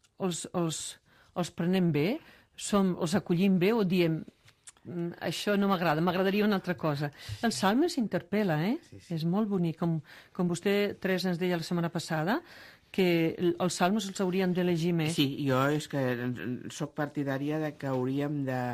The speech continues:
Speaker 2: de refer molt la lectura dels salms perquè, mm, sense desmereixer cap lectura, doncs ens donen,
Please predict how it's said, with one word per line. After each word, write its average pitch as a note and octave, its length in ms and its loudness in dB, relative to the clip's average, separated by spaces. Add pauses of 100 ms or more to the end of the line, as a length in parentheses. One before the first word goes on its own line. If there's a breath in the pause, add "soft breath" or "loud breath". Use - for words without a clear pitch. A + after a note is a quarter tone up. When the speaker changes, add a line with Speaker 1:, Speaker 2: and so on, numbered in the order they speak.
(340 loud breath)
Speaker 2:
de D#3 160 -2
refer C3 340 -4
molt C3+ 240 0
la C#3 180 0
lectura B2 460 -4
dels A#2+ 240 -4
salms B2 400 -6
perquè, B2 380 -6 (500 loud breath)
mm, B2 720 -2
sense A#2+ 380 -2
desmereixer A#2 500 -2
cap B2 160 -4
lectura, B2+ 460 -2 (400 loud breath)
doncs A#2+ 340 -4
ens A#2 160 -2
donen, A#2 380 -2